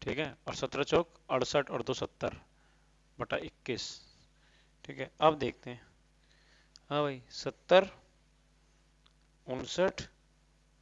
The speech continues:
और पच्चीस divide by twenty one। अब आ गया ना आंसर, कितना आ गया?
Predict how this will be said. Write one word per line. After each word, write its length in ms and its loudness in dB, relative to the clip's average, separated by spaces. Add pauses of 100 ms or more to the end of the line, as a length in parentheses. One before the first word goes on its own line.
(1300)
और 120 -4
पच्चीस 420 -10 (1300)
divide 360 2
by 200 2
twenty 360 -4 (400)
one। 160 -8 (1500)
अब 140 2
आ 80 8
गया 120 0
ना 120 -2 (320)
आंसर, 320 -6 (1200)
कितना 260 -2
आ 40 2
गया? 240 0